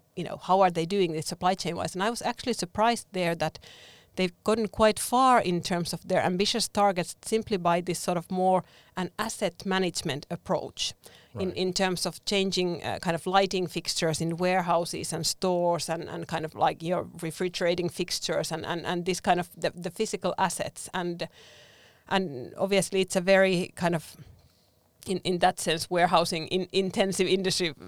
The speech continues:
Speaker 1: fast moving consumer goods, you have a lot of both in, in store and in, in, in different kind of transit. So I think it, it's encouraging what I saw from that example, that,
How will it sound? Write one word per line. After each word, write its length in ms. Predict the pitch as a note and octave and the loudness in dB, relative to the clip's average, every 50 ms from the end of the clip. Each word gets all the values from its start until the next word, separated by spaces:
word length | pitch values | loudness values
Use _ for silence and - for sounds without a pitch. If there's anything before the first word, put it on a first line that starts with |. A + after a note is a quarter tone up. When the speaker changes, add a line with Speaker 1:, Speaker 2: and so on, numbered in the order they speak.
| D#2 | -2
Speaker 1:
fast 220 | - F3 E3+ - F3+ | 0 0 0 0 -2
moving 220 | F3 D#3+ F3 F3 | -4 -4 -2 -2
consumer 340 | - E3+ D#3+ D3+ F3+ E3 F3 | 0 -2 0 0 -2 -2 -2
goods, 260 | E3+ - F3 D#3 - | -2 -4 -4 -2 -2
you 80 | F#3 E3+ | 2 6
have 180 | F3+ F#3 F3+ | 6 6 6
a 40 | F3 | 6
lot 160 | E3 D#3 D#3 | 4 2 2
of 100 | - - | 0 0
both 240 | - F3 E3 D#3+ - | 0 0 0 0 0
in, 160 | F3 E3 D#3+ | -2 -4 -2
in 140 | F2 E3+ E3 | -2 -4 -2
store 400 | E3 - - - F3+ D#3+ E3 D#3+ | -4 -2 0 2 2 4 4 4
and 120 | D#3 D#3+ | 2 2
in, 120 | D#3 D#3 - - | -2 -4 -6 -6
in, 180 | - D#3 D3 - | -6 -6 -6 -6
in 200 | - - E3 D#3+ | -6 -6 -4 -4
different 320 | E3 E3 E3 - - E3 D#3 | -4 -4 -4 -2 -4 -4 -2
kind 160 | - D#3+ E3+ | -4 -4 -6
of 60 | - | -4
transit. 440 | - - F#3+ F#3+ F3+ - - F3+ - | -4 -4 -2 -2 -2 -4 -6 -6 -6
So 140 | - - E3+ | -4 -2 0
I 80 | E3+ | 0
think 300 | - - G3 G3 - - - | 0 -2 -2 -4 -6 -8 -8
it, 240 | - - F#3 F3+ - | -6 -4 -4 -4 -2
it's 240 | - F#3 F3+ - - - | -2 -2 -2 -4 -6 -4
encouraging 840 | - G3+ F#3+ - - A3+ A#3 A#3 A3+ F#3 - - - - G#2+ F3+ - _ _ - _ _ _ _ | -4 -4 -4 -2 0 2 2 2 2 2 0 -2 -2 -4 -8 -10 -12 _ _ -20 _ _ _ _
what 160 | - F3 - | -8 -4 -2
I 100 | F3 E3+ | 0 0
saw 280 | E3 - - F#3+ F#3 F3 | 0 2 2 2 2 2
from 240 | - - E3+ E3+ E3+ | 0 -2 -4 -2 0
that 180 | F3 F#3 E3+ | 0 2 2
example, 580 | F3 F3 - - F3 D#3+ E3 E3 - D3+ C#3 C#3+ | 0 -2 -2 -2 -2 -2 -2 -2 -4 -6 -6 -2
that, 200 | - C#3 C#3 | -2 -2 -2